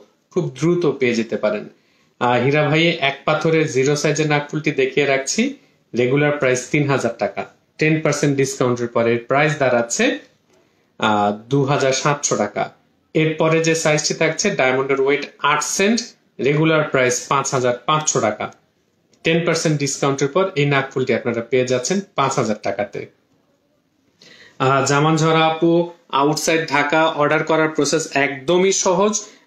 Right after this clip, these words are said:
মাত্র পাঁচশো টাকা advance payment করে আপনারা ঢাকার বাহিরে অথবা ঢাকায়, সহজ কথা online অর্ডারের ক্ষেত্রে আপনারা no spin অর্ডারের ক্ষেত্রে মাত্র পাঁচশো টাকা advance payment করে অর্ডারটি confirm করতে পারেন। তবে অবশ্যই মনে রাখবেন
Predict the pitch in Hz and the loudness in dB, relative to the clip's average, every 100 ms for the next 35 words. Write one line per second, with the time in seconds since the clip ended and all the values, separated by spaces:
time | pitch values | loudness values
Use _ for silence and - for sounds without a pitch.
0 | 117 135 151 165 160 - 175 - - 190 | -2 0 0 0 -2 0 0 0 0 2
1 | 185 180 147 131 139 165 165 - 160 175 | 0 0 0 0 0 0 0 0 2 2
2 | 175 180 196 208 - 139 139 135 - 143 | 2 2 2 2 2 0 2 0 0 -2
3 | - 147 147 156 170 190 147 180 180 - | 0 0 2 2 2 2 2 2 0 2
4 | 170 170 113 - - _ - - 196 214 | 0 0 -2 -4 -14 _ -4 0 2 2
5 | 214 226 226 190 156 160 185 190 151 147 | 2 0 0 2 2 4 4 4 2 2
6 | 165 170 170 170 - 240 254 - - _ | 2 0 0 -4 -2 -2 -2 -8 -20 _
7 | - 160 151 151 160 170 - 208 175 151 | -2 2 4 4 2 0 0 2 2 2
8 | 160 170 170 175 226 196 147 - - 165 | 2 0 0 -2 0 0 0 -2 -2 0
9 | 165 - 185 175 180 170 120 135 156 156 | 0 0 0 0 2 0 0 0 -2 -2
10 | - 139 139 135 127 110 104 - - - | 0 2 2 0 0 0 -2 -10 -20 -20
11 | _ 120 139 139 156 185 - 160 156 160 | _ 0 0 0 0 0 2 0 0 -2
12 | 170 170 214 240 160 139 135 135 143 131 | -2 0 0 2 2 0 0 -2 0 0
13 | 127 123 147 | 2 2 0